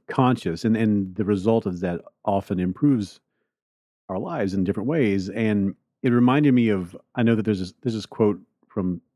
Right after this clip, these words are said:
George Miller, and I, I only know this because I, <laughs> I memorized it for a lecture, but he said that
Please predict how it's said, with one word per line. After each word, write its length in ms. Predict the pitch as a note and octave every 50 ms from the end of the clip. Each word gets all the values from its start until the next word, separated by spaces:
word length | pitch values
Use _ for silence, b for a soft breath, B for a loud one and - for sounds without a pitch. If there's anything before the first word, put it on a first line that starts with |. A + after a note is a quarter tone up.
| _ _
George 220 | - G#2+ G#2 F#2 F#2
Miller, 260 | G2 G2+ G2 G2+ G2
and 140 | F#2 G2 G2
I, 120 | F#2+ F#2 - -
I 120 | A#2+ A#2+
only 200 | A#2+ A#2+ A#2+ A2+
know 140 | G#2 G#2 G2+
this 160 | F#2 F#2 F2+
because 360 | - - - - G2 F2+ E2+
I, 180 | F#2 F2 E2+ E2+ E2 - _ _ _ _ _ _ _ _
<laughs> 500 | _ _ _ G2 _ G#2 - - - -
I 200 | B2 C3 A2+ G#2+
memorized 460 | G2 G#2+ A2+ A2 G2+ G2 F#2+ F#2+ E2+
it 100 | F#2+ E2+
for 100 | - G2
a 40 | F2
lecture, 300 | F2 F#2 - - - F#2
but 160 | E2+ G#2 G#2
he 100 | - B2
said 280 | A2 - - B2+ A2 G2
that 120 | G#2+ G2